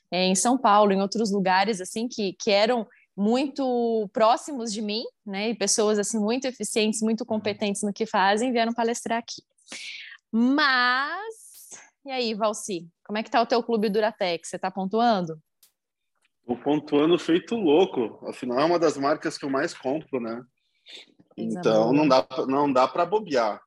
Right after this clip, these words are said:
Speaker 1: E qual que é teu padrão
Speaker 2: Imagina.
Speaker 1: preferido da Duratex?
Speaker 2: Olha, ah, eu, eu acho que eu sou clássico, sabe? O
Speaker 1: Ah.
Speaker 2: dia que tirarem o Gianduia, eu morro.
Speaker 1: <laughs> Olha, eu também sou, sou muito suspeita, eu gosto muito do Gianduia,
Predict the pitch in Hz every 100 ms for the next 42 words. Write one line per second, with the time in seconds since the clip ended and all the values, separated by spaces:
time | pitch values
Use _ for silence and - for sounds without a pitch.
0 | _ _ _ - _ 240 330 330 381 349
1 | 302 262 247 240 233 262 220 196 185 165
2 | 165 _ _ - - - 196 185 196 185
3 | 196 175 151 - - _ _ _ _ _
4 | _ _ _ _ _ _ - 131 135 127
5 | 110 107 _ _ _ _ _ 131 139 135
6 | 127 143 160 147 175 175 - 180 196 -
7 | 143 127 - 120 117 - 123 143 147 147
8 | _ _ _ _ _ - 175 165 180 190
9 | 190 160 151 165 175 156 151 156 131 147
10 | 165 160 127 117 110 104 _ _ _ -
11 | 269 554 262 359 - 277 - - 202 -
12 | 214 - - - 339 440 539 - - -
13 | 240 240 233 220 208 247 240 - 247 220
14 | - 247 233 240 254 - 220 - 208 202
15 | 196 240 208 202 196 202 190 180 185 175
16 | 175 185 196